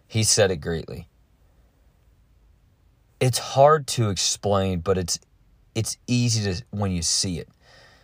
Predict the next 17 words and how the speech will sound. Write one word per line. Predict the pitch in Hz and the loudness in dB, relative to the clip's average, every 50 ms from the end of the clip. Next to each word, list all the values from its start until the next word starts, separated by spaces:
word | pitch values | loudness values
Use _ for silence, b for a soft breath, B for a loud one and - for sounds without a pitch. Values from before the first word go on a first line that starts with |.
| b b b b | b b b b
Joe | - 113 131 156 156 | 2 4 6 6 6
Burrow | 127 113 104 98 92 73 57 - - | 6 6 6 8 6 6 4 -2 -6
quarterbacks | - - 113 104 98 95 87 92 87 87 85 - 87 | -4 0 2 2 2 2 2 4 2 2 2 -2 -2
better | 82 95 90 90 87 | 2 2 4 4 2
than | 85 85 90 82 82 - _ _ - | 0 0 -2 -4 -4 -8 _ _ -6
anybody | 98 92 87 85 80 80 78 76 76 76 | -4 -4 -2 -2 0 0 0 0 0 -4
in | 73 73 65 | -8 -10 -10
this | 62 - - - | -8 -8 -8 -8
league. | 78 - - 110 - - _ _ _ _ _ _ _ _ _ _ _ _ _ _ _ _ _ _ _ _ _ _ _ _ _ - | -10 -12 -14 -16 -20 -20 _ _ _ _ _ _ _ _ _ _ _ _ _ _ _ _ _ _ _ _ _ _ _ _ _ -4
Patrick | - 127 127 147 - 151 143 | 0 2 2 2 0 -4 -4
Mahomes | 113 101 113 104 101 95 90 92 | -2 0 0 0 0 -2 -4 -4
is | 90 82 - | -6 -6 -6
the | 92 | -6
best | 80 - 90 85 - - - | -4 -2 -2 -2 -2 -4 -8
player | - - - 92 90 87 80 67 60 | -14 -10 -6 -4 -2 -2 -2 -4 -6
at | 53 - | -8 -10
quarterback. | - - - 60 - - - 57 57 - - | -12 -12 -12 -12 -12 -12 -12 -12 -14 -14 -16